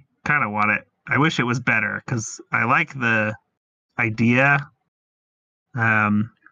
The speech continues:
kind of, it's kind of like a different kind of online multiplayer game. It's not just a shooter, but at least where it's at now, it, it's not keeping me very excited, unfortunately.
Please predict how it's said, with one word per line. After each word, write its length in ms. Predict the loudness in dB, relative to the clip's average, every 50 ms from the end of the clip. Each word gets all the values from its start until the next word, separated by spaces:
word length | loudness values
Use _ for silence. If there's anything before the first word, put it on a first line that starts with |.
| _ _ -2
kind 160 | -2 0 0
of, 60 | -2
it's 100 | -2 -2
kind 140 | -2 -2 -2
of 60 | -4
like 120 | -6 -6 -6
a 120 | -8 -8 -6
different 500 | -2 -2 0 0 2 2 0 0 0 -2
kind 240 | 0 0 0 2 0
of 80 | 2 2
online 420 | 2 2 2 2 2 2 2 2
multiplayer 560 | 2 2 2 2 2 2 2 2 4 4 2 2
game. 240 | 2 2 2 0 0
It's 140 | 0 0
not 120 | 0 -2 -2
just 180 | -2 -6 -6
a 40 | -6
shooter, 560 | -4 0 2 2 4 4 6 6 4 4 2 -2 _ _ _ _ _ _ _ _ _ _ _ _ _ -8
but 520 | -4 -2 -2 0 0 0 0 0 -2 -4 _ _ _ _ _ _ _ _ _ _ _ _ _ _ _ _ _ _ _ -4
at 160 | -4 -2 0
least 280 | 0 0 0 0 0 0
where 160 | 2 2 2
it's 140 | 2 0 0
at 200 | 0 0 0 0
now, 340 | 0 0 0 0 0 0 -2
it, 100 | -4 -6 _
it's 280 | -6 -6 -6 -6 -4 -2
not 300 | 0 2 2 0 -2 -6 -10 _ _ -4
keeping 440 | -2 -2 -2 -2 -2 -4 -2 0
me 240 | 0 0 0 -2 -2 -2
very 320 | 0 0 0 0 0 -2
excited, 520 | -4 -6 -6 -4 -4 -2 -4 -4 -8 -10 -8
unfortunately. 720 | -8 -6 -6 -6 -6 -6 -6 -8 -8 -8 -6 -8 -8 -8